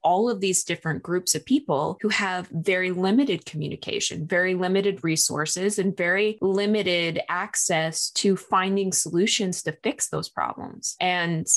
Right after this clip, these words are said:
you know, it, it does feel like going backwards in time, but it, it felt like my entire childhood. It's weird to think that the A D A was signed during my lifetime.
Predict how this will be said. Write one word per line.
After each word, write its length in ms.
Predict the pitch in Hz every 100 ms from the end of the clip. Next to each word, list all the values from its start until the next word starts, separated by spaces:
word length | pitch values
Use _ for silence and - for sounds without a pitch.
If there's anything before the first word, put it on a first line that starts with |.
| -
you 200 | 214 247
know, 240 | 180 147 -
it, 280 | 185 185 _
it 220 | 202 196 -
does 300 | 196 202 -
feel 480 | - 196 247 196
like 420 | 170 170 175 - - _
going 340 | - 180 180 185
backwards 560 | 165 151 - 175 165
in 140 | 165 156
time, 300 | 170 170 190
but 140 | 185
it, 180 | 185 - -
it 200 | 190 - _
felt 300 | 202 240 -
like 440 | 180 165 160 170 -
my 180 | 190 202
entire 480 | 220 208 220 208 208
childhood. 680 | 202 208 254 269 - - - _ - -
It's 160 | 302 240
weird 400 | 220 262 285 277
to 80 |
think 500 | 269 254 240 208 -
that 360 | - 180 180 -
the 160 | 202 -
A 140 | 196
D 200 | 202 196
A 160 | 185 185
was 260 | 175 160
signed 640 | - 190 180 180 165 165 -
during 400 | 226 214 214 202
my 200 | 190 175
lifetime. 800 | 175 165 170 - - - - 190